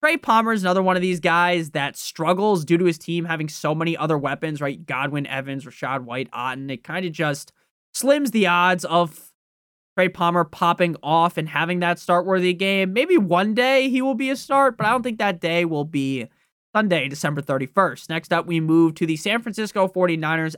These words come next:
at the Washington Commanders. Now, last week, I was higher than Giraffe Pussy on Deebo Samuel, right? I was thinking that Deebo Samuel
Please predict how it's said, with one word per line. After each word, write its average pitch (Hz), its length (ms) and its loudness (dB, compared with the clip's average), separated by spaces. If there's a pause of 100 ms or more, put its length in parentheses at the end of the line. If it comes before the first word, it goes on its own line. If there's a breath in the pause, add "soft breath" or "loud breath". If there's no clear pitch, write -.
at 165 240 0
the 165 80 0
Washington 143 680 -4
Commanders. 117 600 -10
Now, 151 200 -6
last 254 360 -2
week, 214 300 -2 (340 soft breath)
I 269 200 2
was 339 240 0
higher 220 500 4 (180 loud breath)
than 202 240 2
Giraffe 190 540 2
Pussy 185 480 4
on 202 380 2
Deebo 175 440 0
Samuel, 139 800 0 (180 soft breath)
right? 180 300 2
I 208 140 4
was 294 160 0
thinking 226 380 0
that 180 200 0
Deebo 175 400 2
Samuel 156 640 0